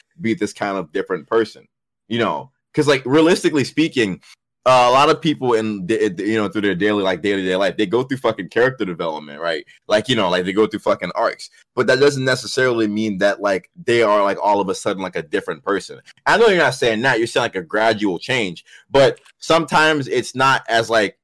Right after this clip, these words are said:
easy for that to be, like, a thing that's, like, shown, like, or prominent, or it's not as realistic. And other times, that gradual change is shown in different ways that people don't recognize.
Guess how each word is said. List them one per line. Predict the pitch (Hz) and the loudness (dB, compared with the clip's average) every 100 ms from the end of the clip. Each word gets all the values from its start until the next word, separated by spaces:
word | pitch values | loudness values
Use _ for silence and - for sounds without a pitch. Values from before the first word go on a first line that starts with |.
| - | -8
easy | 127 120 117 107 | -6 -4 -4 -6
for | - 107 | -2 0
that | 104 - | 0 -2
to | 98 | -4
be, | 107 | 0
like, | 95 90 | 0 -2
a | 85 | -4
thing | 117 104 | -2 -2
that's, | 98 92 98 | -2 -4 -6
like, | 85 | -8
shown, | - 110 107 110 | -4 -2 -2 -2
like, | 101 87 | -4 -4
or | 85 | -4
prominent, | - 123 107 92 90 | 0 2 2 -2 -2
or | 101 | -2
it's | 87 | 0
not | 107 | 0
as | 98 90 | 0 0
realistic. | 87 90 113 - 82 - _ - | -2 0 0 -2 -8 -8 _ -4
And | 123 147 | 0 2
other | 185 | 2
times, | 160 147 123 113 - _ - | 2 2 0 0 -6 _ 0
that | 135 | 2
gradual | 131 151 151 143 135 | 4 4 6 4 2
change | - 151 127 - | 2 0 0 2
is | 151 139 | 2 2
shown | - 156 151 117 | 2 2 2 0
in | 107 | -2
different | 95 123 107 101 | -2 -2 -2 0
ways | 131 123 95 | 0 0 0
that | 101 - | -2 -4
people | 120 110 98 | -8 -6 -6
don't | 80 107 98 87 | 0 0 0 -2
recognize. | 110 113 90 80 53 50 - | -2 -2 -8 -12 -14 -16 -20